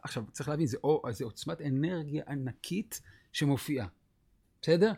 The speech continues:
ולכן רב שלמה אלקבץ יכול לכתוב שיר. תבינו, זה, זה דבר מדהים. לחדש משהו בתפילה של עם ישראל,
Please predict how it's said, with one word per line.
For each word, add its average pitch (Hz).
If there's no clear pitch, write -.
ולכן 143
רב 147
שלמה 202
אלקבץ 190
יכול 185
לכתוב 185
שיר. 151
תבינו, 214
זה, 127
זה 113
דבר 110
מדהים. 160
לחדש 127
משהו 196
בתפילה 131
של -
עם 131
ישראל, 113